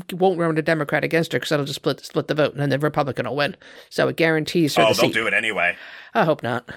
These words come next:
Speaker 2: Fuck that. Call her bluff.
Speaker 1: Mm.
Speaker 2: Call her bluff and let the seat burn if that's what it takes.
Speaker 1: <laughs>
Speaker 2: Fuck you, Kristen Sinema.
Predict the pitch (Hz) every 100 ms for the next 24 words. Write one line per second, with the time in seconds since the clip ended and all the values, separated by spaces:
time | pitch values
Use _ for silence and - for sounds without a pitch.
0 | - _ - 131 - 101 104 - 139 151
1 | 143 143 120 123 135 131 - _ - 196
2 | 202 190 156 175 175 147 147 151 139 -
3 | 170 - - 120 135 98 123 107 120 107
4 | - 107 90 262 - - _ _ _ -
5 | - 156 180 107 127 123 123 - - 101
6 | 170 - 87 87